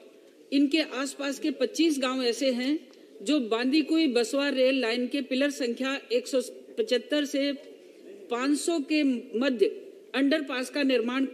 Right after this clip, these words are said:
किया जाना अत्यंत आवश्यक है। वर्तमान में बाणगंगा नदी में ग्रेवल सड़क है, आवाजाही चल रही है।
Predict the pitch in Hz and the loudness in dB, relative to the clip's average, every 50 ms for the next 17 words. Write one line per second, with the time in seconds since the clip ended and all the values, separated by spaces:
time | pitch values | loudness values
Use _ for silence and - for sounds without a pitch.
0 | - - 247 240 247 247 220 233 226 247 269 269 - 247 214 - 269 269 269 262 | -4 0 2 2 2 2 0 0 0 -2 -4 -4 -4 -6 -2 0 2 2 2 2
1 | 233 202 196 220 214 262 247 - 202 170 139 - - - - - - - - - | 4 4 4 4 4 2 0 0 0 -2 -2 -4 -10 -16 -18 -18 -18 -18 -10 0
2 | 180 220 254 254 - 277 285 294 302 302 294 285 302 302 294 240 214 214 240 277 | 2 2 2 2 2 2 2 4 4 4 4 4 4 4 2 2 0 0 0 0
3 | 294 269 285 285 294 294 269 262 226 233 277 269 269 277 240 240 233 240 269 277 | 2 2 2 2 2 4 2 2 2 2 2 2 2 2 4 4 4 4 4 0
4 | 277 - 277 254 262 - 214 196 214 240 269 294 302 - - - - - - - | -2 -2 -2 -2 -2 -2 -2 0 0 2 0 0 -4 -8 -12 -18 -20 -20 -20 -20
5 | - - - - - - - - - - - 233 254 269 294 285 254 285 277 294 | -20 -20 -20 -20 -20 -20 -20 -20 -14 -8 -4 -2 0 0 0 0 0 2 2 2
6 | 302 233 - 254 240 247 269 285 285 285 285 285 285 302 | 2 2 2 2 2 2 2 2 4 4 4 2 2 0